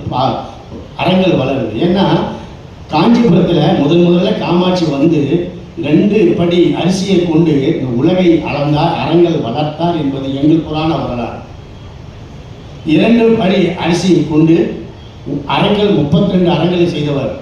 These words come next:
அன்னை மீனாட்சி என்பது வரலாறு. ஆகவே ஒன்பது நாள் உட-, உடுப்பது இரண்டு, இது புறநானூறு சார். ஔவையார் என்ன சொல்றாங்க?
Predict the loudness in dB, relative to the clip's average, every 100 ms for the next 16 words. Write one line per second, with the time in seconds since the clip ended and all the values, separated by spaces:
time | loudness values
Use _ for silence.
0 | -12 -4 2 2 4 2 2 0 -2 -4
1 | -2 -4 -4 -6 -8 -12 -18 -18 -20 -4
2 | 0 4 4 4 2 0 -4 -10 -16 -18
3 | -18 -2 2 4 4 4 4 4 2 0
4 | 0 -4 -10 -16 -16 -8 -2 2 2 2
5 | 0 0 0 2 2 2 2 2 0 0
6 | 0 0 -4 -12 -6 0 0 2 0 0
7 | 2 2 2 0 -2 -6 -14 -20 -18 -10
8 | -4 0 0 0 0 2 2 2 2 -2